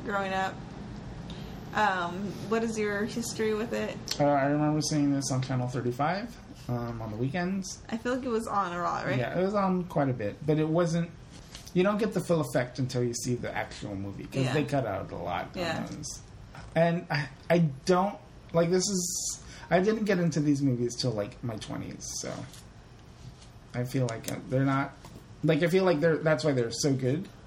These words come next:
Speaker 2: kinda. Like, it's like, "Oh, these are actual good movies." Like, you're not, they're, you're not just attached by,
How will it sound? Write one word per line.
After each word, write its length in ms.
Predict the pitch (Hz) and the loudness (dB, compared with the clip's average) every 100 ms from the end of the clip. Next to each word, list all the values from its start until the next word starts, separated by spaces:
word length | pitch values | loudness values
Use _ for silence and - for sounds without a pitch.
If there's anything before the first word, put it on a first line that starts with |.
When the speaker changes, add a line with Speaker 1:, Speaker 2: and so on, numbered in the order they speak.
| - | -2
Speaker 2:
kinda. 320 | 196 220 247 - - - - - | 0 0 -4 -8 -18 -18 -8 2
Like, 100 | 165 | 4
it's 140 | 160 | 4
like, 140 | 170 - | 2 6
"Oh, 300 | 330 139 110 | 6 6 0
these 180 | 185 320 | 0 2
are 80 | 330 | 4
actual 360 | 214 - 190 | 2 2 2
good 320 | 160 151 175 156 | 4 4 4 4
movies." 360 | 170 139 113 | 4 2 2
Like, 160 | 135 143 | 0 2
you're 80 | 165 | 4
not, 280 | 170 - - - | 4 2 -6 -4
they're, 140 | 151 160 | 2 4
you're 120 | 165 | 6
not 300 | 180 170 143 | 6 4 4
just 240 | 170 - | 0 2
attached 420 | 147 160 139 131 | 2 4 4 2
by, 280 | 143 120 110 | 2 2 0